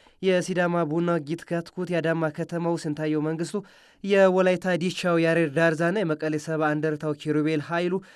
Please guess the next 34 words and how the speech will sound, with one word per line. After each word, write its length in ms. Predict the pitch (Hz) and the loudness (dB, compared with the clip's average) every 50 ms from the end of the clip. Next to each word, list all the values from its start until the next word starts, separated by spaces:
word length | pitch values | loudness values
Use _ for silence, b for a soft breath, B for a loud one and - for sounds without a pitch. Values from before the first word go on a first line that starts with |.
| B B B B B - | B B B B B 4
በአምስት 340 | 196 190 185 190 190 170 - | 6 6 6 4 0 0 0
ጨዋታዎች 360 | 196 190 180 180 185 170 170 | 0 0 0 0 -2 -2 -2
ላይ 140 | 170 185 175 | 0 0 2
አምስት 300 | 165 165 170 175 151 151 | 2 2 0 -2 -2 -4
ቢጫ 160 | 165 165 175 175 160 | -4 -4 -2 -4 -4
ካርድ 280 | - 165 165 160 147 | -2 -2 -2 0 0
ማየታቸውን 580 | 156 160 160 160 160 165 156 147 - 165 160 151 | 0 0 -2 -2 -2 -4 -4 -4 -4 -6 -4 -4
ተከትሎ 380 | 165 165 160 165 151 - 170 196 220 | -6 -6 -6 -8 -8 -6 -2 -2 0
በኢትዮጵያ 440 | 202 175 151 147 156 151 151 156 147 | 0 0 0 0 -2 -4 -2 -2 -2
እግር 220 | 143 131 151 147 | -2 -2 -4 -4
ኳስ 220 | - 151 147 139 143 | -2 -4 -4 -4 -2
ፌዴሬሽን 480 | - 147 139 151 165 165 160 180 175 170 B B B B B B B B B B - | -4 -4 -2 0 -2 -2 -2 -2 -4 -4 B B B B B B B B B B 0
ዲስፕሊን 540 | 180 170 185 196 190 190 196 185 185 185 | 2 4 2 0 2 2 2 2 2 4
መመሪያ 360 | 185 185 180 175 175 175 175 175 | 2 2 2 2 2 0 0 0
ክፍል 260 | 170 - - 170 175 170 | -2 -4 -4 -4 -2 -2
ሁለት 300 | 170 196 190 196 190 - 190 160 | 0 0 -2 -2 -2 -4 -6 -4
ምዕራፍ 480 | 170 170 156 165 170 170 165 165 151 - | -2 -2 0 0 0 0 0 -2 -2 -4
ሁለት 320 | 165 165 165 170 165 165 | -4 -2 -2 -2 -2 -2
አንቀጽ 400 | 170 160 151 151 - 160 160 151 147 | -4 -4 -4 -4 -2 -4 -4 -4 -4
ሠላሳ 340 | - 156 156 151 151 147 - 165 | -6 -4 -2 -2 -2 -4 -4 -6
አምስት 360 | 160 160 160 160 151 - - 147 | -6 -4 -6 -6 -8 -8 -8 -6
መ 180 | 131 135 151 156 151 | -4 -2 0 0 0
መሰረት 400 | 143 147 147 - 170 170 180 175 - B B B B B B B - | 0 -2 -2 -2 -2 -2 -2 -2 -4 B B B B B B B -2
አንድ 180 | 185 190 190 180 | 0 0 0 0
ጨዋታ 260 | 170 190 190 180 180 185 | 0 2 2 2 2 2
እንዲታገዱና 640 | 180 175 170 170 - 180 170 156 156 170 170 165 175 | 0 0 0 0 0 0 0 0 0 0 0 0 0
የገንዘብ 420 | 170 165 147 165 165 151 160 165 151 | 0 2 2 2 0 2 0 -2 -2
ቅጣት 300 | - 175 165 165 165 160 165 | -2 -4 -4 -4 -4 -4 -2
ብር 180 | 170 190 190 185 | -4 -2 -2 0
አንድ 180 | 160 151 147 147 | 0 0 -2 -2
ሺህ 160 | 143 - 165 | -4 -4 -4
አምስት 320 | 147 135 135 143 151 - 170 | -4 -4 -4 -6 -6 -4 -4
መቶ 160 | 165 156 156 | -4 -4 -4
እንዲቀጡ 460 | 156 147 139 147 147 - 151 147 - | -4 -4 -6 -6 -6 -6 -6 -6 -4